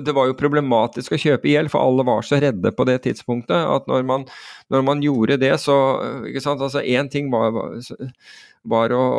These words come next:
å forklare til norske, eh, investorer, ja, at man hadde kjøpt, eh, obligasjoner på, eh, i, på Nordea, som, altså Nordea og, og, og D N B,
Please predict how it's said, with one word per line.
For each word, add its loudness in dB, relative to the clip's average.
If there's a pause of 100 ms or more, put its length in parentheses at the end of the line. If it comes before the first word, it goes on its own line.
(100)
å 0
forklare 0
til 0
norske, -2 (400)
eh, -2 (120)
investorer, 0 (100)
ja, -4 (500)
at -8 (100)
man 0
hadde -4
kjøpt, -8
eh, 2
obligasjoner -2
på, 0 (200)
eh, -2 (100)
i, -2 (120)
på -6 (100)
Nordea, 0 (500)
som, -6 (100)
altså 0
Nordea 2 (100)
og, 0 (100)
og, 0
og 0
D 2
N -2
B, 0